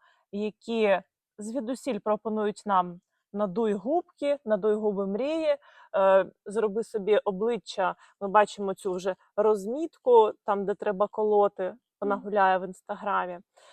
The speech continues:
Speaker 1: Як, е, нам відмежуватись від маркерів краси, від шаблонів, які нам показу-,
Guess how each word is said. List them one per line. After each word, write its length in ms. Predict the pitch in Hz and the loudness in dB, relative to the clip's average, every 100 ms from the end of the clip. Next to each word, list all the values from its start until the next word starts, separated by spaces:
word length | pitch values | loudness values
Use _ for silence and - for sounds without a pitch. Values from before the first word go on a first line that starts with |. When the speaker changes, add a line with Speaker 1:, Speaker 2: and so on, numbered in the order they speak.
| - _ | -20 _
Speaker 1:
Як, 360 | 214 285 - 233 | 2 2 2 4
е, 180 | 214 | 4
нам 220 | 214 220 214 | 4 0 -4
відмежуватись 920 | 202 214 226 226 233 208 - 190 - | -6 -6 -6 0 4 4 2 -12 -8
від 160 | 208 - | -10 -8
маркерів 640 | 208 240 214 - 208 208 - | 2 6 6 4 -6 -6 -6
краси, 480 | - 254 - 311 466 _ _ - | -8 -8 -6 -4 -4 _ _ -10
від 160 | 190 | -10
шаблонів, 760 | - 202 190 240 247 277 339 _ _ | -10 -10 -2 2 2 2 -8 _ _
які 320 | 220 233 - | -10 -8 -6
нам 240 | 247 220 220 | -2 0 -2
показу-, 560 | 240 - 220 214 208 | -8 2 4 4 0